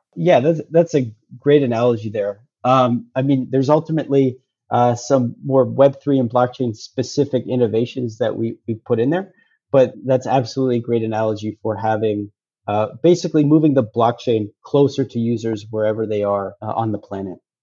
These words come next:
Um, there are also some, some other benefits that I think are important to, to highlight, particularly for developers in the ecosystem. You know, similar to in the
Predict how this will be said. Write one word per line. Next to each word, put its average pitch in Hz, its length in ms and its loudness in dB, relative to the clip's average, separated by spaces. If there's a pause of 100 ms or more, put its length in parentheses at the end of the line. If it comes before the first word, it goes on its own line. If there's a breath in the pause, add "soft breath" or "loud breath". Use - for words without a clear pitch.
(100)
Um, 110 320 -2
there 151 100 4
are 185 200 4
also 175 280 0
some, 139 360 -2
some 135 200 0
other 143 300 2
benefits 160 640 -2 (300)
that 143 100 -2
I 143 40 -2
think 151 200 -2
are 151 60 2
important 143 560 0 (160)
to, - 240 -14
to - 100 -2
highlight, 139 460 -2 (120)
particularly 127 840 -4
for 120 120 -2
developers 113 600 -4
in 120 80 -4
the 117 60 -4
ecosystem. 123 680 -8 (220)
You 131 80 -2
know, 120 140 -4
similar 180 520 4
to 147 500 0
in 127 120 -2
the 120 360 -2